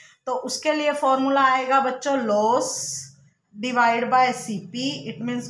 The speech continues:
cost price multiply hundred, formula के हिसाब से। अब जो सबसे पहले रो-, loss हमने rupees में निकाला है ten thousand, divide by सीपी कितना है हमारा,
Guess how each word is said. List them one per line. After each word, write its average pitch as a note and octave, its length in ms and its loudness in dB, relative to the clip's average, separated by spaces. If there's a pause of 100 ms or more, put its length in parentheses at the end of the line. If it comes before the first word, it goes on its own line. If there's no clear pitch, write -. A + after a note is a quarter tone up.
cost G#3+ 320 -4
price A#3+ 420 0
multiply A#3 600 0 (420)
hundred, G3+ 400 0
formula A3+ 500 0
के A#3 140 -6
हिसाब G3 400 -2
से। D3+ 260 -12 (500)
अब B3 180 2
जो C#4 140 2
सबसे C#4 320 0
पहले C4+ 320 4
रो-, B3+ 380 4
loss B3 360 2
हमने C4 240 2
rupees C4 380 -2
में C#4 100 0
निकाला C4+ 400 4
है C#4 80 4 (100)
ten A#3 240 0
thousand, B3 580 0 (640)
divide B3+ 480 2
by C4+ 180 4
सीपी B3+ 440 -8
कितना D#4 320 -2
है D#4 100 6
हमारा, C4+ 580 4